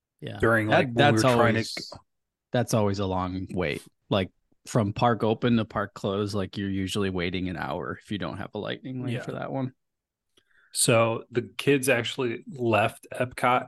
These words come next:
Speaker 2: a little bit before we did. And so at the end of the night, 'cause we left, uh, they left, like, around six, um, the park closes at nine. And then, uh, Andrea, my sister-in-law, and I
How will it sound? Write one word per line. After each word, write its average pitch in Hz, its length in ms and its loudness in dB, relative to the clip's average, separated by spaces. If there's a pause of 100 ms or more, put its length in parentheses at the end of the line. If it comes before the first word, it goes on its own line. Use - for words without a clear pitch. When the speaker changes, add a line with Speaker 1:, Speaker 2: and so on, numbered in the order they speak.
Speaker 2:
a - 80 -4
little 113 360 0
bit 113 220 -2
before 104 520 0
we 104 260 -6
did. 113 260 -2
And 120 180 -2
so 104 560 -6
at 127 200 0
the 120 140 2
end 110 140 0
of 107 100 -2
the 110 80 -6
night, 104 480 -6 (640)
'cause 123 140 4
we 151 100 4
left, 151 340 4
uh, 123 260 4
they 120 200 4
left, 131 320 2
like, 104 180 -2
around 107 300 -2
six, - 680 -4 (280)
um, 107 320 -4
the - 60 -18
park - 260 0
closes 107 440 0
at 104 220 -2
nine. 104 560 4 (580)
And 110 200 0
then, 104 640 2 (200)
uh, 104 800 0 (360)
Andrea, 113 440 2
my 101 140 -2
sister-in-law, 101 600 0
and 98 80 -2
I 98 360 -4